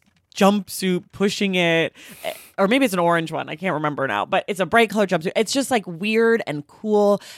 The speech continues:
And it makes so much sense. And, like, the thing that's really special about this book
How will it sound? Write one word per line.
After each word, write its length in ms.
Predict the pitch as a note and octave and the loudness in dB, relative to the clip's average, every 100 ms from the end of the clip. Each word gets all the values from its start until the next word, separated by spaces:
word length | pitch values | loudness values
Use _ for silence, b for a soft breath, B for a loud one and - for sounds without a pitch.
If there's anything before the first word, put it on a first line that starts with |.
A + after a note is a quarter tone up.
| B | B
And 100 | F#3+ | -2
it 80 | E3+ | -2
makes 200 | F3+ - | -2 -4
so 140 | - | -2
much 180 | G3+ G#3+ | -2 -2
sense. 440 | - F#3+ E3+ E3+ - | -4 -2 -2 -2 -6
And, 160 | E3+ | -4
like, 140 | D#3+ D#3 | -4 -4
the 100 | E3+ | -8
thing 200 | F3+ G3 | -4 -4
that's 220 | G#3 - | -4 -6
really 540 | C#3 D#3 D3+ D3+ D3 | -4 -2 -2 -4 -6
special 380 | - D3 C#3 C#3+ | -4 -4 -2 -2
about 260 | C3 C3+ - | -2 -4 -4
this 160 | D3 | -6
book 200 | - D3+ | -4 -6